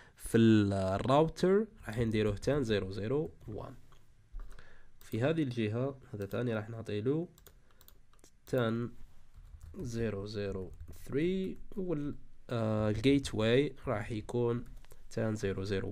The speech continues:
one. في هذه الجهة راح يكون عندنا eleven، والله حداش زيرو زيرو تو مع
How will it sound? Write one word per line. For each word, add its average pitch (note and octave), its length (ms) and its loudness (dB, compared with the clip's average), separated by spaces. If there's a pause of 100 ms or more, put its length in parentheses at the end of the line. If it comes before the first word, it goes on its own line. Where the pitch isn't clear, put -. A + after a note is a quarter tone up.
one. D3+ 220 2 (1000)
في D#3 160 4
هذه E3+ 140 6
الجهة C3 520 4 (200)
راح G#2+ 120 -4
يكون A2 280 -2
عندنا G#2 400 -2
eleven، A#2+ 580 0 (1160)
والله G2+ 220 -4
حداش A#2+ 580 0
زيرو G2 300 -2
زيرو F2+ 400 -6
تو E3 280 2 (540)
مع D3 300 2